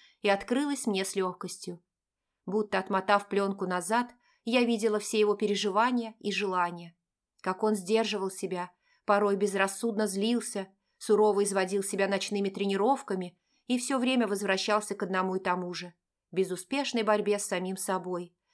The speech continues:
и откровенному замешательству на мой счёт. А ещё запомнились его очень яркие ощущения,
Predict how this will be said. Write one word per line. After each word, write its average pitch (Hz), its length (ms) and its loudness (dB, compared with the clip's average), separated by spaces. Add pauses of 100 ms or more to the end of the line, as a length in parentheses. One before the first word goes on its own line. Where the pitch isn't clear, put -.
(120)
и 208 80 2
откровенному 196 680 2
замешательству 220 800 -2
на 196 140 0
мой 180 160 -6
счёт. 170 440 -8 (840)
А 214 100 2
ещё 254 300 0
запомнились 208 720 0
его 196 240 0
очень 262 300 0
яркие 208 380 2
ощущения, 180 680 -2